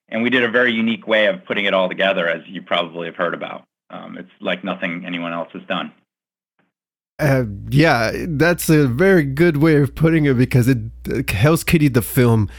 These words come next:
Speaker 2: definitely, it blends the right amount of comedy w-, with, uh, horror.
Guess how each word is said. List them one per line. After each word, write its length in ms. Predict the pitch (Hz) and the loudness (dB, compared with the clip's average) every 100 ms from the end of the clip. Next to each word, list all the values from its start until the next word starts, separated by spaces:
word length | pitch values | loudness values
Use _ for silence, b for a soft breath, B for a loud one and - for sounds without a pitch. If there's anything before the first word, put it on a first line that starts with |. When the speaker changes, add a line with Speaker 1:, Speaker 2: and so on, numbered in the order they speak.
| B B | B B
Speaker 2:
definitely, 640 | 120 117 - 117 113 110 - B | 2 2 2 4 4 2 -2 B
it 300 | - 85 85 | -2 -2 2
blends 680 | 127 131 135 139 139 127 - B B B | 2 4 4 4 4 2 -4 B B B
the 320 | 113 123 110 | 0 4 4
right 300 | 101 127 156 | 4 4 4
amount 320 | 160 151 143 | 4 4 2
of 180 | 107 - | 0 -2
comedy 840 | - 143 143 147 139 120 113 107 - B B B B - | -2 2 4 4 4 2 2 0 -4 B B B B -4
w-, 220 | 123 123 | -2 2
with, 520 | 117 127 110 - - 123 | 4 4 2 -4 -4 0
uh, 300 | 110 107 95 | 2 2 0
horror. 500 | - 139 147 107 | 0 2 2 0